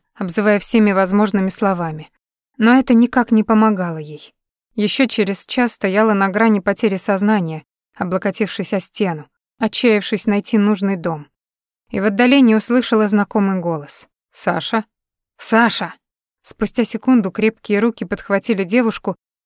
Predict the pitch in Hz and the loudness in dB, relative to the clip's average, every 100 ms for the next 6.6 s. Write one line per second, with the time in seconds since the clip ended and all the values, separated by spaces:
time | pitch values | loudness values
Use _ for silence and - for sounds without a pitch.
0 | - - 247 254 233 226 226 - 180 151 | -12 -4 0 2 0 0 0 0 -8 -10
1 | _ _ _ _ _ 220 226 220 214 208 | _ _ _ _ _ 2 4 2 0 -2
2 | - 220 208 180 208 208 240 202 202 - | -2 0 0 0 0 2 2 2 -2 2
3 | 226 233 196 - 202 185 202 202 196 190 | 2 2 0 -2 -4 -2 0 0 -2 -2
4 | 185 175 165 160 143 - _ _ _ _ | -4 -6 -10 -10 -12 -20 _ _ _ _
5 | _ _ - - 190 202 175 196 190 - | _ _ -20 -8 -4 -2 0 0 0 0
6 | 208 202 170 156 - 185 | 2 2 0 -4 -10 -14